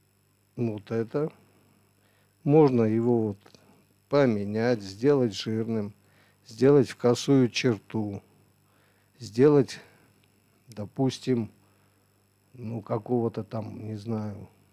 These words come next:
синего цвета, пусть будет так. И сюда вставляем наш аффилиат линк.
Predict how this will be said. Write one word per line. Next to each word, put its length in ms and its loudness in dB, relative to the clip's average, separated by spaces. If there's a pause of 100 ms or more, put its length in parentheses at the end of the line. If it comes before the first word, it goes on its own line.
(800)
синего 640 -2
цвета, 440 -12
пусть 240 -12
будет 340 -10 (120)
так. 260 0 (1120)
И 460 2
сюда 760 2 (720)
вставляем 760 -2
наш 420 -4 (1700)
аффилиат 680 -2
линк. 400 -4